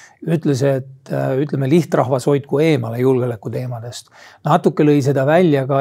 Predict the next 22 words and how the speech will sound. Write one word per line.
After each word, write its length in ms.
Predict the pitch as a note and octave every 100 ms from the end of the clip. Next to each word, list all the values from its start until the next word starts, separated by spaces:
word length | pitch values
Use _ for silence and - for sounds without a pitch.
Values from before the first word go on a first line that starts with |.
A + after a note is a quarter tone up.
| D3+
eelmise 360 | E3 C#3+ C3
nädala 340 | D3 D3 C#3 B2+
vastusest, 720 | D#3+ D#3+ C#3+ C3 B2+ - -
äh, 140 | D3+ C#3+
Urmas 360 | D#3+ D#3 B2+ D3+
Reinsalule, 540 | F3+ D3+ C3+ B2 B2
kes 160 | C3 B2+
tegi, 360 | - C3+ B2+ B2+ B2 B2 - _ -
küsis, 320 | E3+ D#3+ D#3+
et 120 | C3+
kas 160 | D#3 C3
me 80 |
ei 100 | C3+ C3
peaks 280 | E3 -
Eesti 300 | D#3 D#3+ D#3+
nähtavust 600 | C3+ D#3+ F3 - B2+ B2+ -
tõstma 480 | C#3+ - - C3 C3
ja 80 | C3
andma 200 | D3 C3+
teada, 320 | C#3+ E3 C3 C3+
et 100 | A#2
meie 280 | C3+ B2+